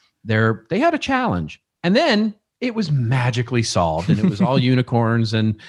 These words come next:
Speaker 1: and donuts and magic cakes, and everything was happy again. We miss that tension. We miss the challenge, the, because in business, in marketing, we're so scared of the dark side. We're so scared of tension and, and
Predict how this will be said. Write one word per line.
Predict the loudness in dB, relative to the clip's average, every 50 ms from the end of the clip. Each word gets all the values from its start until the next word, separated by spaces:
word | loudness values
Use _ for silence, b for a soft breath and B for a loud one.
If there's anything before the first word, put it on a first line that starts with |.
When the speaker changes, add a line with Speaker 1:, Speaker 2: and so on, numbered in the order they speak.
| B B
Speaker 1:
and | -2 -2 0 0
donuts | 2 2 4 4 4 2 0 0 0 0
and | 0 2 0 -2 B B B B -4
magic | -2 -2 0 0 -2 -4 -4
cakes, | -4 -4 -2 -2 -2 -4 -4 -2
and | 0 0 2
everything | 2 0 -2 -2 0 0 0
was | 0 0 -2 -4
happy | -4 -4 -2 -2 -2 -2 -2 -2
again. | -2 -2 -4 -6 -6 -8 B B B B B B B 0
We | 2 2 4
miss | 4 4 4 4 2 0 -2 -4
that | -2 -2 -2 -2 -2 -8
tension. | -6 -2 0 0 0 0 0 -2 -2 0
We | 0 0
miss | 2 2 2 2 0 -2 -4 -6
the | -4 -2 -2 -2 -2 -6 _ _ _ _ _
challenge, | -6 -4 -2 -2 0 0 -2 -2 -4 -4 -6 -6
the, | -6 -4 -4 B B B B B B B _
because | -4 -4 -4 -4 -2 0 0 0 0 0 -2 -4 -6 -10 -18 _ _ _ _ _ _ _ _ _ _ _ _ _ -20 -8 -2
in | 0 2 4 4
business, | 4 4 4 4 2 2 0 0 0 -2 -2 0
in | 2 4
marketing, | 4 4 4 2 2 0 -2 -2 -2 -4 B B B B B B B B
we're | -6 -4 -4
so | 0 0 0 0
scared | 0 -2 -6 -8 -6 -2 0 0 2 4 4 4 4 2 0 -2
of | -2 0 0 2 2 2 0 -2 -4 -4 -4
the | -2 0
dark | 2 2 2 2 0 0
side. | -2 -2 -2 0 -2 -2 -2
We're | -2 0
so | 0 0 -2
scared | -2 -4 -4 -2 0 2 4 4 2 2
of | 0 -2
tension | -2 0 2 2 2 2 2 2 2 2
and, | 2 2 0 0 -2 -4
and | -6 -6 -4 -2 -2 -2 -2